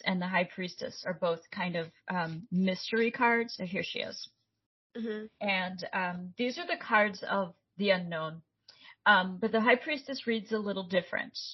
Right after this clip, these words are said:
Speaker 1: The High Priestess reads more about the mystery within you, and the moon is kind of like the mysteries that are external to you that you can't control, if that makes
Speaker 2: Mm-hmm.
Speaker 1: sense.
Speaker 2: Mm-hmm, mm-hmm.
Speaker 1: So I'll come back to her in a second, but then the star card.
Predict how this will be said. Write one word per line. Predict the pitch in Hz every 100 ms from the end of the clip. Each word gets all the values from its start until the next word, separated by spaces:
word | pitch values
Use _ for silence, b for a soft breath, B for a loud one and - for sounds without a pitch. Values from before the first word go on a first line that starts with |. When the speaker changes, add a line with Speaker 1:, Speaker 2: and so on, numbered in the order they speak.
| -
Speaker 1:
The | 196 190
High | 202 208
Priestess | 262 247 - 233 196
reads | 208 202 202
more | 190 185
about | 180 - - 208
the |
mystery | 202 196 - 220 208
within | 180 175 - 190
you, | 233 302 339 339 b b b -
and | 220 202 196 190 - -
the | 196 190 190
moon | 196 220 240 247
is | 202 208
kind | 220 196 185
of | 175
like | 170 -
the | 196
mysteries | 196 190 - 202 185 180
that |
are | 185
external | 175 175 - 190 190
to | 175 180
you | 170 170
that | 165
you | 185
can't | 196 160 -
control, | 170 - - - 208 - _ _ _ 202
if | 190
that | -
makes | 220 208
Speaker 2:
Mm-hmm. | 208
Speaker 1:
sense. | - - - - - _ _ 233
Speaker 2:
Mm-hmm, | 214 208 220
mm-hmm. | 214 214 214 - _ _ _ _ _
Speaker 1:
So | - -
I'll | - 233
come | 311 294
back | 214 -
to | 202
her | 196 190
in | 175
a | 170
second, | - - - -
but | 220
then | 254 240
the |
star | 233 - 202 202
card. | - - -